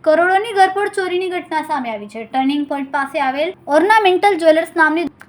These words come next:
દુકાનમાં ઘરફોડ કરવામાં આવી. રાત્રિ દરમિયાન ઇકો કારમાં આવેલા બે ઇસમોએ ઘટનાને અંજામ આપ્યું હોવાનું કહેવામાં આવી રહ્યું છે. ઓર્નામેન્ટલ જ્વેલર્સ નામના ડિસ્પ્લેમાં રાખવામાં આવેલ બે કિલો સોનું સહિત એક કિલો ચાંદી લઈને ફરાર થઈ ગયા હોવાનું સામે આવ્યું.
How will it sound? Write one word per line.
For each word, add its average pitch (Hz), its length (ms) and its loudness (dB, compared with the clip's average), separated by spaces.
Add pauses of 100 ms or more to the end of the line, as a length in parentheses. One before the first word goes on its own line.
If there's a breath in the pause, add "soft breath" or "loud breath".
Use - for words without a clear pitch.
(120)
દુકાનમાં 392 460 0
ઘરફોડ 320 360 -2
કરવામાં 269 420 -2
આવી. - 120 -18 (140)
રાત્રિ 285 300 2
દરમિયાન 392 400 2
ઇકો 349 280 -4
કારમાં 339 380 2
આવેલા 311 300 2
બે 302 200 -2
ઇસમોએ 311 480 -2
ઘટનાને 294 480 -2
અંજામ 277 400 2
આપ્યું 277 260 0
હોવાનું 285 300 -2
કહેવામાં 277 580 2
આવી 233 160 -4
રહ્યું 220 260 -12
છે. - 280 -14 (400 soft breath)
ઓર્નામેન્ટલ 330 600 2
જ્વેલર્સ 370 360 -2
નામના 370 340 2
ડિસ્પ્લેમાં 359 580 -4
રાખવામાં 330 500 2
આવેલ 339 200 0
બે 320 240 -4
કિલો 349 260 -4
સોનું 320 320 -2
સહિત 320 300 -6 (140)
એક 370 220 -4
કિલો 320 200 0
ચાંદી 285 400 -2
લઈને 269 280 -6
ફરાર 277 420 -2
થઈ 294 140 -8
ગયા 247 140 -8
હોવાનું 240 380 -8
સામે 214 380 -6
આવ્યું. - 300 -20